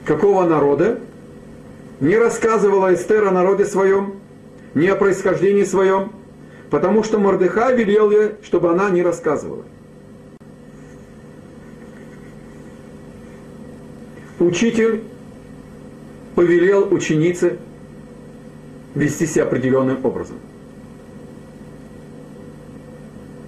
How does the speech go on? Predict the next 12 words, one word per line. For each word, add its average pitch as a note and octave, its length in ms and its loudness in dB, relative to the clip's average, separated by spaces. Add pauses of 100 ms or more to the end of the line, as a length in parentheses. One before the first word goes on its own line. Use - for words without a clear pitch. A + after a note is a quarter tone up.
(720)
Эстер G3+ 500 4
не G3 120 2
требует F3+ 540 4
объяснений. C#3+ 680 0 (1400)
Эстер E3+ 440 2
не F3 120 4
спорит. E3+ 440 0 (2000)
Может A2 240 0
быть, B2 140 0
она B2 180 2
не B2 120 4
умеет C3+ 440 2